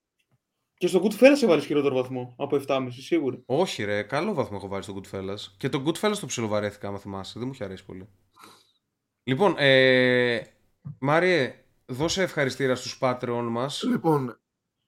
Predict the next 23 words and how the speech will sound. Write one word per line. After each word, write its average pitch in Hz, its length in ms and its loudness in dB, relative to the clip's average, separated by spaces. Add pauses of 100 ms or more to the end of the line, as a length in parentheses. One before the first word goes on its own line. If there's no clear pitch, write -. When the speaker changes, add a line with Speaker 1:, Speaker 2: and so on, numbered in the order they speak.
(140)
Speaker 3:
ευχαριστούμε 156 580 0
Patreons 139 360 2
που 160 60 -4
με 123 140 0
βάλατε 123 300 2
Speaker 2:
Άμα 175 60 8
Speaker 3:
και 185 60 6
Speaker 2:
δεν 190 80 8
Speaker 3:
αυτή 185 120 4
Speaker 2:
μπορεί 185 160 4
Speaker 3:
τη 190 60 6
Speaker 2:
να 175 60 2
Speaker 3:
βλα-, 165 60 4
Speaker 2:
μιλήσει, 170 280 2
μαλάκα, 131 400 4
να 127 160 0
το 120 100 0
πω 151 120 0
εγώ 131 160 4
καλύτερα. 139 300 10
Speaker 3:
βλακεία. 127 880 4 (180)
Ό,τι - 260 -4
θες. - 360 2